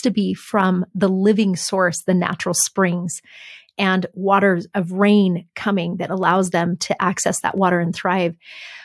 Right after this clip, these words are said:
But I keep thinking, as you asked, "What does living water mean?" I'm touched to think about covenants,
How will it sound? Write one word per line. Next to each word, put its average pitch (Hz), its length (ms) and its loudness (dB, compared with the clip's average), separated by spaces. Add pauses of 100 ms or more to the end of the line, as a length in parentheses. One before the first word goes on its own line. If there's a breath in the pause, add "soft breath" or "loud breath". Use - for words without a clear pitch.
(120)
But 240 140 0
I 311 180 4
keep - 260 -2
thinking, 208 400 2
as 202 160 2
you 247 160 6
asked, 185 460 0
"What 226 560 -2 (240)
does 196 160 4
living 208 400 2
water 180 280 2
mean?" 185 500 -2 (100)
I'm 240 160 4
touched - 640 -4
to 262 100 2
think 233 320 2
about 190 460 0 (680 loud breath)
covenants, 226 600 0